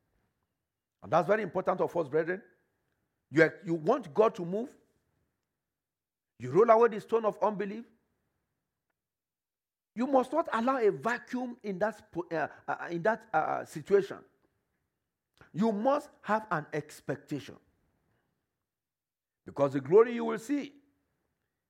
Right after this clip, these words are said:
depends on what, what you expect. That man looked on Peter and John, expecting that he would receive something. And Peter told him,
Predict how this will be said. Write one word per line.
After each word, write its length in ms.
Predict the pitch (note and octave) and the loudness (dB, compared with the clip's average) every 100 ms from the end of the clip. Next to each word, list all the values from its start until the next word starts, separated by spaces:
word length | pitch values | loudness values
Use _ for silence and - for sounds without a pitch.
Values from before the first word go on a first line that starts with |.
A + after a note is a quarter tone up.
| _ | _
depends 420 | A2+ - C#3+ C#3 | -8 -4 -4 -2
on 120 | C3+ | -4
what, 220 | B2 C#3 - - | -4 -6 -8 -8
what 240 | C3+ D3+ | -6 -4
you 60 | G2+ | -8
expect. 560 | - - E3+ - - _ _ _ _ _ _ _ _ _ _ _ _ _ _ _ _ _ - | -10 -4 -2 -2 -10 _ _ _ _ _ _ _ _ _ _ _ _ _ _ _ _ _ 2
That 280 | D#3+ A3 A3 | 6 6 4
man 220 | A#3+ G#3 | 0 0
looked 220 | A#3 - | -4 -2
on 140 | F3+ | -2
Peter 240 | D3+ A3 G#3+ | -4 0 2
and 200 | G3+ D#3+ | 2 2
John, 260 | F#3 G#3+ - _ _ _ - - | 0 0 -6 _ _ _ -14 2
expecting 600 | F#3+ F#3 - B3 C#4+ C#4+ | 2 2 2 4 4 2
that 160 | A#3+ G#3 | 2 2
he 40 | |
would 140 | G#3 G#3 | 0 -6
receive 280 | G3 A#3+ | -6 -8
something. 380 | - G#3+ F#3 - - _ _ _ _ _ _ G#3+ | 0 0 0 -10 -14 _ _ _ _ _ _ -8
And 220 | A3 - | -6 -6
Peter 300 | C#4 C4+ B3+ | -4 -2 -2
told 200 | A3+ A3+ | 0 -2
him, 200 | G#3+ G#3+ | -2 -12